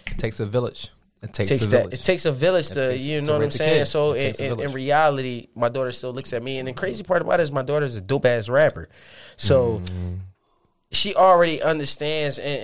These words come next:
Speaker 2: and one thing I like about this kid is, man, she always be like, "Daddy, I understand." And when she says shit like that, and she don't say it like that in, in those terms because she don't understand
Speaker 1: Yeah,
Speaker 2: them
Speaker 1: she say it in
Speaker 2: terms,
Speaker 1: daddy
Speaker 2: but
Speaker 1: terms,
Speaker 2: in
Speaker 1: like,
Speaker 2: daddy terms.
Speaker 1: exactly.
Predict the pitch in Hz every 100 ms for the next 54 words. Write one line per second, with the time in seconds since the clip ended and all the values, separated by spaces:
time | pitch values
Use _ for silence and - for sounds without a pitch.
0 | 135 131 151 190 185 160 139 139 120 117
1 | 117 - 117 - - 131 127 123 120 117
2 | 117 120 117 - 135 127 120 120 113 113
3 | 131 127 120 113 120 107 - 117 101 92
4 | _ _ - 156 151 143 - _ _ _
5 | _ _ 147 147 170 - 180 156 - 170
6 | - 131 120 131 127 - 123 123 - 143
7 | 131 135 120 - 107 82 120 123 - 113
8 | 110 - - - - - - 117 117 110
9 | - 131 127 117 107 - - 120 113 107
10 | - - 113 110 107 107 135 131 117 113
11 | 131 120 107 107 92 98 - 139 131 120
12 | 180 180 127 - 107 101 104 107 98 92